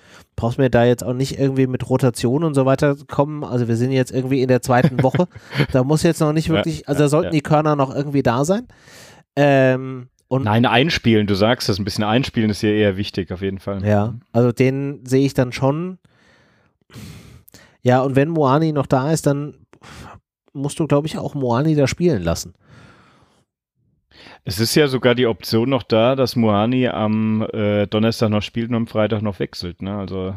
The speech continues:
Speaker 2: das ist ja auch nicht ausgeschlossen.
Speaker 1: Ja, man, pff, ist richtig. So, ist dann die Frage, ne, die, d-,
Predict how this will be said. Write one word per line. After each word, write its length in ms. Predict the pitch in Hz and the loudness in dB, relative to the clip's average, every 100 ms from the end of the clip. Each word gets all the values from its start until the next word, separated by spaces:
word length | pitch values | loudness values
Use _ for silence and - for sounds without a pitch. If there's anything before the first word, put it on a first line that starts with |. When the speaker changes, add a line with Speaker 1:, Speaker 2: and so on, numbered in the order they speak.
| 120 | -10
Speaker 2:
das 220 | - - | -12 -14
ist 120 | 113 | -12
ja 100 | 92 | -10
auch 80 | 90 | -8
nicht 260 | 107 - - | -8 -10 -12
ausgeschlossen. 720 | 107 - - 98 90 95 90 _ - - | -12 -14 -14 -12 -12 -12 -14 _ -16 -8
Speaker 1:
Ja, 380 | 87 90 95 87 _ | -2 0 -2 -4 _
man, 400 | 76 80 87 76 - | -16 -16 -16 -18 -18
pff, 180 | - - _ _ _ _ _ | -16 -18 _ _ _ _ _
ist 180 | - - | -20 -4
richtig. 420 | 113 - 85 - - _ | -4 -2 -8 -12 -20 _
So, 300 | - 82 87 - | -14 -12 -14 -16
ist 160 | 107 | -6
dann 280 | 101 101 101 - | -4 -4 -10 -8
die 140 | 107 | -6
Frage, 800 | - 90 95 110 113 113 117 120 127 | -4 0 2 4 4 4 4 0 -6
ne, 280 | 117 131 143 | -10 -10 -10
die, 280 | 131 131 139 - | -12 -16 -18 -20
d-, 120 | 104 | -20